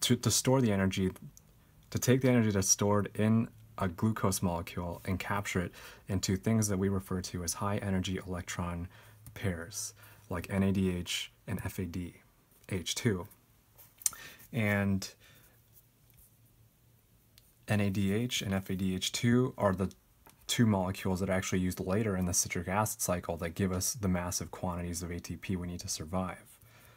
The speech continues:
Um, there are also several other key intermediates or products that come from glycolysis, such as pyruvate. Pyruvate, or pyruvic acid, is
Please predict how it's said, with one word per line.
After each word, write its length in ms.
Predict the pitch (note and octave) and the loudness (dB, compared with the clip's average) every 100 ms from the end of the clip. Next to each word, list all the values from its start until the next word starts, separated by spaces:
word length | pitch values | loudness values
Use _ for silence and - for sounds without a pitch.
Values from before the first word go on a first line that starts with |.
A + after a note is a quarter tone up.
| _ _ _ _ - - | _ _ _ _ -16 -8
Um, 360 | F#2+ F2+ E2+ E2 | -4 -2 -4 0
there 140 | G2 | 2
are 160 | F#2 E2+ - | 2 0 -4
also 480 | G2+ F#2+ G2 F#2 - - | -2 0 0 -2 -6 -6
several 340 | - G2+ F#2 - | -2 -2 -2 -2
other 200 | G2 F#2+ | 0 -2
key 240 | - G#2+ | -2 -2
intermediates 800 | G2 F#2+ F#2+ G2 G2+ G2+ - - - _ - - | 2 2 2 2 0 0 -2 -4 -8 _ -16 -8
or 140 | E2+ - - - | -8 -10 -20 -2
products 460 | - F#2+ G2+ G2+ | 2 4 2 -2
that 160 | - E2 - _ - | -6 -8 -14 _ -14
come 320 | - F#2+ F#2 | -2 2 2
from 260 | F#2+ G2 F2+ | 2 0 0
glycolysis, 640 | F2+ F2+ - F#2 F#2+ G2+ F#2 | -2 -2 0 0 0 0 -2
such 200 | F#2 F2 | -4 -6
as 100 | - | -8
pyruvate. 680 | - E2+ F#2 F#2 G2 F#2+ - - - - - | -8 -2 0 2 0 0 -6 -20 -20 -20 -6
Pyruvate, 640 | F#2+ F2+ G2 G2 F#2+ F#2 - - - - - _ _ | -2 2 2 2 2 0 -8 -20 -20 -20 -20 _ _
or 80 | - | -8
pyruvic 400 | - F2+ F2 F#2+ | -6 -6 -6 -2
acid, 400 | G2 G2+ G2 F#2 - | 0 0 0 -2 0
is 300 | F2+ - | 0 -2